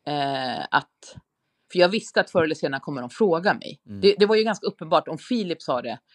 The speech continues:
Speaker 1: eh, när vi satt i vardagsrummet, han kommer ju säga det till dig. Då var det så här, "Åh, vad jobbigt egentligen att gå och bära på det här och veta att de vet ju inte om det här, men de misstänker det kanske."
Speaker 2: Mm.
Speaker 1: Och så här, ha, ja, men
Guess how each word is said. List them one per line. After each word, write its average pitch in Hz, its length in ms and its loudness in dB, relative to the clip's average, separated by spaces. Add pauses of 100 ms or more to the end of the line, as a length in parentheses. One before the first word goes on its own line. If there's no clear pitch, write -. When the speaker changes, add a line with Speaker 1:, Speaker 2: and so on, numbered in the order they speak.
(320)
Speaker 1:
eh, 131 260 0
när 143 120 -2
vi 139 80 -4
satt 135 140 -8
i 156 40 -2
vardagsrummet, 139 540 -2
han 165 220 -2
kommer 143 180 -8
ju 131 60 -10
säga 131 260 0
det 127 120 -6
till 151 100 -8
dig. 143 300 4 (580)
Då 170 120 2
var 160 180 8
det 160 80 6
så 156 140 -2
här, 139 100 2
"Åh, 151 220 2
vad 170 80 -4
jobbigt 165 400 0
egentligen 147 280 -4
att 139 80 -6
gå 147 60 0
och 143 60 -10
bära 180 340 6
på - 140 -4
det 165 80 2
här 127 260 0
och 139 120 -4
veta 139 340 -2
att 127 120 -6
de 156 320 -8
vet 160 380 -8
ju 151 80 -8
inte 131 220 -10
om 170 240 2
det 131 80 -8
här, 120 160 -4
men 139 160 -6
de 135 160 -6
misstänker 143 640 0
det - 80 -4
kanske." - 320 -10 (200)
Speaker 2:
Mm. 110 120 -20 (140)
Speaker 1:
Och 160 140 2
så - 80 4
här, 135 100 4 (300)
ha, 143 320 2
ja, 165 60 0
men 175 200 -4